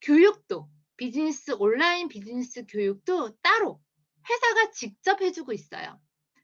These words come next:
대박입니다. 그냥 자체적으로 하는 것이 아니라 회사 안에서 정말 건강하고 튼튼한, 어, 비알이 될 수 있게끔 회사가 뉴 커넥트를 열어서 온라인 비즈니스 이벤트를 하고 있습니다.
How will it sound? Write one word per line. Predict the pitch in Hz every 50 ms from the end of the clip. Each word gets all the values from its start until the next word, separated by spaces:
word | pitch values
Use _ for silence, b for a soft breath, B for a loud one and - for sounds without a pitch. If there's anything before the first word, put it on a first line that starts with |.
| _ _ -
대박입니다. | - 247 233 226 294 320 294 247 202 180 175 156 160 160 - B B B B B B B B -
그냥 | - - 320 339 370 370 359 359 370 370 349 - - - b b b b b -
자체적으로 | - 277 262 - - 427 415 359 381 339 302 311 294 302
하는 | 320 349 359 349 339
것이 | 294 269 254 254 285
아니라 | 233 190 190 196 214 214 220
회사 | - 415 453 466 - 453 427
안에서 | - - 196 202 208 226 233 240 233 294 254 247
정말 | - 220 214 233 247 277 233 -
건강하고 | - 220 208 202 220 226 269 294 294 285 254 226 214 254 311 381 453 440 B B B B B -
튼튼한, | - 466 480 480 _ - 440 415 381 349 311 302 302 320 320 262 220 202 - -
어, | 196 208 208 214 214 208 202 202 196 - _
비알이 | - 233 254 262 277 277 262 262
될 | 214 208 202 202
수 | 196 - 226
있게끔 | 196 190 _ - 190 185 - - 330 285 214 202 B B B B
회사가 | 415 415 415 427 403 392 -
뉴 | 202 226 220
커넥트를 | - - 392 392 403 392 381 _ - 302 262 262 262 208
열어서 | 180 175 180 190 190 196 196 320 330 269 - - B B B B
온라인 | B 220 254 302 370 392 403 403 370
비즈니스 | - 233 202 214 240 254 247 - -
이벤트를 | 208 196 190 214 214 214 214 - 208 196 202
하고 | 214 302 392 403 339
있습니다. | 226 - - - 190 185 175 170 160 156 160 156 196